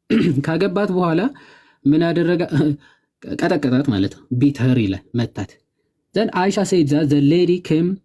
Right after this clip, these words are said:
wearing a green veil. ሴትዮዋ ከዛ ወደ ማን መጣት? ወ-፣ ወደ መሐመድ ትመጣና የለበሰችው ልብስ ምን ነበረ? ግሪን፣ አረንጓዴ አይነት ልብስ ነበረ።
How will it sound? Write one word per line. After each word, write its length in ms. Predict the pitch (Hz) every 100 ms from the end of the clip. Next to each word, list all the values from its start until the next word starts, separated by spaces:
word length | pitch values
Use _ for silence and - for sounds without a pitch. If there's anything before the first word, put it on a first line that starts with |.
| _ -
wearing 400 | 139 170 190 175
a 120 | 156
green 340 | 139 165 196 202
veil. 280 | 143 120 104 - _ _ _ _ -
ሴትዮዋ 340 | 170 175 190 180
ከዛ 240 | 175 165 214
ወደ 160 | 202 151
ማን 180 | 160 160
መጣት? 240 | 160 190 190
ወ-፣ 180 | 143 127
ወደ 180 | 139 135
መሐመድ 340 | 123 123 123
ትመጣና 380 | - 131 139 160 185
የለበሰችው 600 | 156 165 165 170 160 160
ልብስ 220 | 139 180 -
ምን 140 | 165
ነበረ? 240 | 165 160 208 285 _ _ -
ግሪን፣ 320 | 135 156 127 104 _ _ _ _ _ - _ 139
አረንጓዴ 520 | 139 135 131 120 113
አይነት 280 | 113 104 104 107 101
ልብስ 260 | 117 123 - 107
ነበረ። 240 | 92